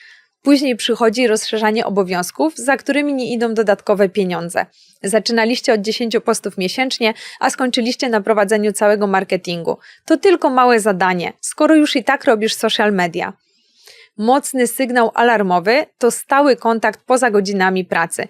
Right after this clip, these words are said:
S M S y po dwudziestej drugiej, telefony w weekend, bo przecież są pilne, no i wiadomości w święta.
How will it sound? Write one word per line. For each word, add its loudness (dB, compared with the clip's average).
S 0
M 0
S 0
y 2
po 0
dwudziestej -2
drugiej, 0
telefony 2
w -8
weekend, -2
bo 0
przecież -2
są -8
pilne, 0
no 2
i -2
wiadomości 0
w -12
święta. -2